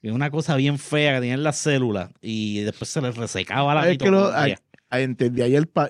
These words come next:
Speaker 2: fui al banco bien temprano y había una monja en una esquina esperando que la atendieran y la vi con pena, la miré y la vi con pena. Como que,
Speaker 1: Ok.
Speaker 2: "Bendito, eso nunca ha chichao". Eso fue lo que me pasó por la mente.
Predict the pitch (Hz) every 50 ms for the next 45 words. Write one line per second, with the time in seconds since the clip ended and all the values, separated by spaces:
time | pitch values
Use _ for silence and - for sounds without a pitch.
0 | - 120 - 131 135 135 135 156 151 156 - 180 160 156 156 156 - 156 151 143
1 | - 165 160 156 143 117 107 - _ - _ - - - - _ - 117 113 110
2 | 110 117 117 127 135 147 156 156 147 156 156 151 151 156 143 - - 156 151 151
3 | 143 143 - 135 127 127 123 131 143 143 147 147 147 139 - 143 143 147 160 156
4 | 147 139 123 117 113 110 104 107 123 135 151 127 117 - - 92 95 101 107 104
5 | 101 - - 127 127 123 123 120 120 131 156 170 151 127 117 131 131 160 139 117
6 | - - - 95 104 107 90 - _ _ _ _ _ _ _ _ _ _ _ _
7 | - 117 120 113 113 110 104 104 101 104 98 107 120 117 131 117 - 123 117 120
8 | 127 - 143 131 - 131 113 - - 92 95 107 107 101 - _ _ _ _ _
9 | _ _ _ _ - - _ _ _ _ _ _ _ _ _ _ _ _ _ -
10 | 143 131 123 156 151 160 180 180 175 - 147 131 123 104 113 107 - 113 107 120
11 | 120 117 120 120 110 101 95 92 90 - - 95 104